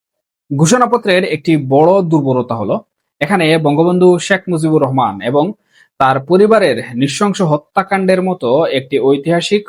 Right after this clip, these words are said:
ও রাজনৈতিকভাবে অত্যন্ত সংবেদনশীল ঘটনাকে সম্পূর্ণভাবে এড়িয়ে যাওয়া হয়েছে। বার্গম্যানের মতে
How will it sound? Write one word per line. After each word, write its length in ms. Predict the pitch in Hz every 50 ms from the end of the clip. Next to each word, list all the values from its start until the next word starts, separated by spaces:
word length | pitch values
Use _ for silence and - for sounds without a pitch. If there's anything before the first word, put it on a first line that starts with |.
| - -
ও 80 | 139 139 139
রাজনৈতিকভাবে 880 | 135 131 123 127 123 139 160 165 175 180 196 180 160 160 156 123 101 - - _ _ _ _ _ -
অত্যন্ত 340 | 131 135 135 - 220 202 180 160 147 151 -
সংবেদনশীল 640 | - 139 135 135 143 147 156 170 170 165 - 196 185 160
ঘটনাকে 480 | 127 123 131 139 170 165 147 - - 127 147 -
সম্পূর্ণভাবে 800 | - - 135 135 135 135 151 175 190 202 196 170 156 127 151 208 262 - _ _ _ _ _ _ _ _ _ _ _ _ _ _ _
এড়িয়ে 280 | - 202 196 185 160 131
যাওয়া 260 | 117 110 98 98 107 107
হয়েছে। 260 | 92 92 - - 95 - _ _ _ _ _ _ _ _ _ _ _ _ _ _ _ _ _ _ _ _ _ _ _ _ _ _ _ _ -
বার্গম্যানের 480 | 139 160 170 180 196 220 220 233 233
মতে 260 | 233 240 233 233 165